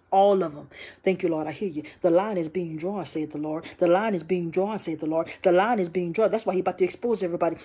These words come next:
We're about to know all who took that doggone carrot. Or we're about to know. S-, remember I said it. Today is October twenty-ninth. We're about to know. God is about to expose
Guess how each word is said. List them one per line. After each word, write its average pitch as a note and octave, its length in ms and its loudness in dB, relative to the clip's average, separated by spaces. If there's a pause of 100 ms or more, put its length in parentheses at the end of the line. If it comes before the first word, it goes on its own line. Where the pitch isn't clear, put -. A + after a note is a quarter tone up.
(120)
We're B3+ 140 4
about G#3 220 0
to G3 80 0
know F#3 140 2
all A3 300 4
who B3 200 0
took G#3 300 -2
that G#3 200 2
doggone G3+ 460 0
carrot. D3 400 -6 (240)
Or A3 80 4
we're C4 140 8
about A3 200 6
to A3 100 0
know. F#3+ 220 2 (180)
S-, - 280 -4
remember G#3 440 8
I A3+ 100 -2
said G3+ 220 4
it. E3 180 -2
Today A3 280 6
is G3+ 100 6
October A3+ 360 2
twenty-ninth. G#3+ 640 -2
We're C4 160 8
about A#3 280 6
to A3 80 0
know. G3+ 140 4
God A#3+ 220 2
is G#3 80 0
about G#3 220 0
to G#3+ 40 2
expose - 400 -2